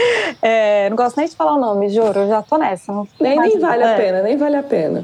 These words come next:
Speaker 1: É, de pró-maldade e pró-fascismo, né? É, nesse sentido, é, de cara, eu só fico pensando, gente, você faltou algumas aulas.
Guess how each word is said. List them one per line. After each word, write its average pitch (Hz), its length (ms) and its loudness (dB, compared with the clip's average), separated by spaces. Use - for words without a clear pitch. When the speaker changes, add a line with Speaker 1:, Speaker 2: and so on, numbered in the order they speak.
Speaker 1:
É, 208 540 2
de 202 160 -2
pró-maldade 220 1200 0
e 190 420 0
pró-fascismo, 226 960 -2
né? 226 300 -2
É, 196 1000 0
nesse 220 320 -2
sentido, 196 720 0
é, 196 720 2
de 214 180 -2
cara, 339 380 0
eu 240 60 0
só 285 140 -2
fico 320 240 -2
pensando, 320 440 0
gente, 339 260 -2
você 269 80 0
faltou 247 340 -2
algumas 208 440 0
aulas. 381 840 -2